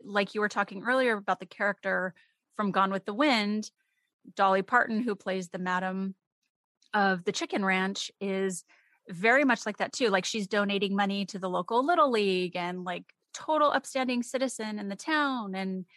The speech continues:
um, i-, having an affair with the sheriff of the <laughs> town, um, Burt Reynolds. You know, they're such a great, have such great on-screen chemistry together.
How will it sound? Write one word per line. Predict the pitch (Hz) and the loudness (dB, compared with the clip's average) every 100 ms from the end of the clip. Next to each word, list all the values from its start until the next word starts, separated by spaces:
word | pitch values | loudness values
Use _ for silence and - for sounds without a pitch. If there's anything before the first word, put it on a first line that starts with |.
| _ - - - | _ -20 -18 -2
um, | 190 185 185 185 185 185 _ _ _ _ | 2 4 2 0 -6 -10 _ _ _ _
i-, | - _ _ - | -20 _ _ -14
having | - 190 196 208 | -2 -2 0 -2
an | |
affair | 214 - 226 220 220 - _ _ | -4 0 2 4 2 -2 _ _
with | 202 220 _ _ - | -4 -4 _ _ -8
the | 240 233 233 | -4 -2 -2
sheriff | - 349 277 - | 2 4 4 2
of | 233 | -2
the | 208 | 0
<laughs> | |
town, | 269 240 226 233 240 - - - - | 2 4 4 4 2 -2 -18 -18 0
um, | 208 202 196 202 - | 4 4 4 0 0
Burt | 226 208 | 2 4
Reynolds. | 254 262 214 202 196 | 4 6 6 4 2
You | 208 | -2
know, | 196 | 0
they're | 190 | -2
such | 175 208 | -6 -12
a | 214 | -10
great, | 196 190 190 - _ - 190 _ 208 | -2 0 -2 -4 _ -20 -20 _ -6
have | 190 185 | -6 -4
such | 196 - | -10 -8
great | 196 175 _ - | -8 -10 _ -12
on-screen | 185 185 247 190 190 180 180 185 - | -8 -8 -10 -8 -6 -6 -8 -12 -10
chemistry | 220 226 214 | -6 -4 -6
together. | 190 196 185 185 175 | -6 -2 0 0 -4